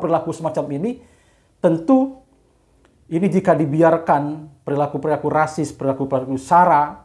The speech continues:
ini akan semakin berani orang-orang untuk kemudian melakukan hal yang sama.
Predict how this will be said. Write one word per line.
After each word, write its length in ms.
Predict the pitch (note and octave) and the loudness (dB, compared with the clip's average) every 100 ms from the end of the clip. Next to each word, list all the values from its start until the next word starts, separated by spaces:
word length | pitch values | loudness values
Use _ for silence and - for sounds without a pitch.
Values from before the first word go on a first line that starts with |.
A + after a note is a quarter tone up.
| _ _ _ _ | _ _ _ _
ini 480 | D3+ D3 E3 E3 D#3+ - - | -6 -4 -4 -4 -8 -14 -8
akan 240 | C#3 E3 | -2 -2
semakin 560 | D3 D#3+ D#3+ E3+ D3 C3+ | -2 -2 -2 0 0 4
berani 640 | D#3+ F3+ F3+ F#3+ F#3 F#3 - - | 4 4 2 0 -2 -6 -12 -6
orang-orang 800 | D3+ D3+ C#3+ D#3+ F#3 F#3 F#3 - _ _ _ _ | -2 -2 0 0 0 -2 -6 -14 _ _ _ _
untuk 320 | D3+ C3 D3+ D3+ | -8 -6 -6 -4
kemudian 400 | D3 C#3 D3 C#3 | -2 0 0 0
melakukan 720 | C3+ C3+ D3 C#3+ C#3 C3+ - | -2 -4 -2 -4 -6 -12 -6
hal 240 | E3+ D3+ | -2 0
yang 240 | C3+ C3+ C3 | 2 0 -2
sama. 560 | - C#3 C3+ G2+ G2+ | -2 -2 -2 -6 -12